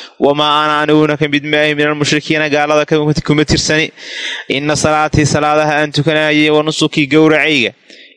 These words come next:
iyo wa maxyaaya, noloshayda oo idil, iyo wa mamaatii, geerideeda oo idil, lilaahi ba u sugnaatay, rabbil caalamiin. Ilaahay baa haya wey. Ilaahay baa meesha, ma ogtahay, kulli gacantiisa ku jidhaa weeyaan. Laa shariika, la wadaajin maayo alle axad, laa shariika,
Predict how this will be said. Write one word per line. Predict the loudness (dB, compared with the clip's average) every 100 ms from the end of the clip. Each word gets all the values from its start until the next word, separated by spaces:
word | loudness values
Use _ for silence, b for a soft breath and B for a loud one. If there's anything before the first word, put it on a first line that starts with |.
| 0
iyo | 2
wa | 2
maxyaaya, | 0 0 0 2 2 2
noloshayda | 2 2 2 2 2
oo | 2 2
idil, | 2 2
iyo | 2 2
wa | 2
mamaatii, | 0 0 -2 0
geerideeda | 2 2 4 4
oo | 4 4
idil, | 2 2
lilaahi | 2 4 4 4 2
ba | 2
u | 2
sugnaatay, | 0 -4 -2
rabbil | -2 -2
caalamiin. | -2 0
Ilaahay | 0 0
baa | 0 0
haya | 0 0
wey. | 2 0 -4 -4
Ilaahay | 0 2 2
baa | 0 0
meesha, | 0 0
ma | 0 -2
ogtahay, | 0 -2 -2 -8 B B B
kulli | 2 4 4 0 -2 -6
gacantiisa | -4 -4 -2 -2
ku | 0
jidhaa | -2 2 4
weeyaan. | 4 4 0 -4 B B B B -4
Laa | 0 0
shariika, | 0 0 0 0 -2 -4 -10 B B -2
la | 2
wadaajin | 4 4 2 0 -2
maayo | 0 0 0
alle | 0 2 2
axad, | 0 -4 -4 -4 -2
laa | 0 2 2
shariika, | 0 2 2 2